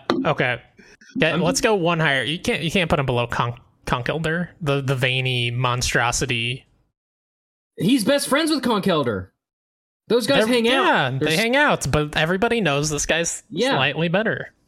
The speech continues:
Speaker 2: When they're not at the video store, they're in their, like, windowless
Speaker 1: <laughs>
Speaker 2: panel van hanging out in the alley behind it.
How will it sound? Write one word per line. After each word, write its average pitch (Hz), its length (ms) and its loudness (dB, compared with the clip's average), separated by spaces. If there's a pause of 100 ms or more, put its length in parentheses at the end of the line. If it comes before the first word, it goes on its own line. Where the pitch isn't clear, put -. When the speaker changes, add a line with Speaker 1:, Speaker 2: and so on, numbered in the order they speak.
(240)
Speaker 2:
When 170 260 0
they're 196 140 2
not 185 240 2
at 196 100 -2
the 156 80 0
video 127 380 0
store, 131 360 -2
they're 139 220 0
in 147 100 0
their, 147 180 0
like, 143 240 0
windowless 156 440 2
Speaker 1:
<laughs> 175 140 2
Speaker 2:
panel 180 340 0
van 127 320 -2
hanging 151 300 -2
out 151 100 -4
in 139 60 -4
the 135 100 -6
alley 139 380 -2
behind - 400 -2
it. 359 140 -2